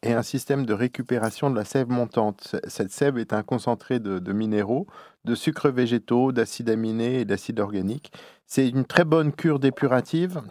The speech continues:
qui permet de drainer l'organisme et active l'élimination rénale notamment. Elle a aussi un effet anti-inflammatoire intéressant et un effet basifiant du ter-, du, du milieu intérieur.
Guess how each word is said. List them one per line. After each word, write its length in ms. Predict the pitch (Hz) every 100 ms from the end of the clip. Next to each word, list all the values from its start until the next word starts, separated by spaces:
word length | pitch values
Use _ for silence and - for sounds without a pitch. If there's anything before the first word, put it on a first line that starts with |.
| -
qui 120 | 139
permet 320 | 143 131 143
de 100 | 123
drainer 340 | 113 113 139 139
l'organisme 580 | 123 113 110 147 - 113
et 40 |
active 400 | 113 - 156 123
l'élimination 720 | 110 113 117 120 110 - 135
rénale 380 | 107 110 113 113
notamment. 480 | 104 98 92 98 135 - - - - _
Elle 160 | - 110
a 180 | 120 120
aussi 260 | 117 - 147
un 120 | 123
effet 240 | 113 131
anti-inflammatoire 960 | 120 - 147 131 - 117 113 - 127 113
intéressant 600 | 107 113 101 - 143 139
et 200 | 113 98
un 140 | 101
effet 280 | 101 - 131
basifiant 840 | 90 90 107 131 113 107 - 120 123
du 180 | 101 95
ter-, 320 | 113 107 92 -
du, 240 | 95 98
du 300 | 98 90 87 - _ -
milieu 420 | 107 120 120 135
intérieur. 600 | 120 - 104 104 - -